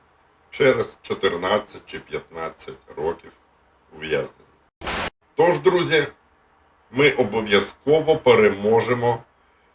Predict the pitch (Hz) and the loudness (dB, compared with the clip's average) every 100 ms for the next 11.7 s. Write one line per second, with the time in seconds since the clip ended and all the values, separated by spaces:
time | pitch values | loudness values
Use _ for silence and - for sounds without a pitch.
0 | _ _ - 98 98 98 _ - 95 98 | _ _ -6 -2 -2 -4 _ 0 2 2
1 | - 95 110 107 110 110 - _ _ _ | -2 -2 0 0 0 -4 -6 _ _ _
2 | - 92 90 90 92 92 - 95 90 82 | 2 6 6 6 0 -4 -10 -16 -16 -12
3 | 85 80 82 87 82 - 85 80 73 76 | -10 -10 -12 -12 -12 -10 -2 -2 -2 -4
4 | 71 85 85 85 82 - _ - 76 - | 0 2 4 2 -2 -10 _ -14 -12 -12
5 | - 82 80 - - - 78 78 73 - | -16 -10 -10 -8 -10 -8 -12 -12 -16 -14
6 | 76 73 76 76 73 65 - _ _ - | -14 -12 -12 -8 -8 -8 -12 _ _ -20
7 | - - - - - - _ 87 87 90 | -20 -20 -20 -20 -20 -20 _ -4 -4 -2
8 | 87 82 - 82 92 107 110 113 117 - | -2 -2 -2 4 6 6 2 -10 -12 -18
9 | - - - - - _ _ _ _ _ | -20 -20 -20 -20 -20 _ _ _ _ _
10 | _ _ - 85 78 - - 95 101 101 | _ _ -12 -8 -8 -10 -6 -2 2 2
11 | 92 104 127 - - - | 6 6 6 4 -6 -14